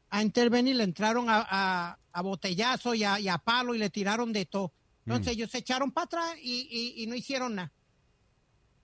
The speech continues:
Speaker 1: Porque
Speaker 2: El
Speaker 1: el video enseña cuando, cuando la policía le están tirando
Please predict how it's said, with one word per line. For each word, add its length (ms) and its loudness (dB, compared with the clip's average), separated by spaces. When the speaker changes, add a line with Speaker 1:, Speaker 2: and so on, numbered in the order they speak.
Speaker 1:
Porque 200 2
Speaker 2:
El 60 6
Speaker 1:
el 180 0
video 400 2
enseña 500 0
cuando, 500 -2
cuando 280 -4
la 140 0
policía 600 -4
le 100 0
están 280 -2
tirando 540 -2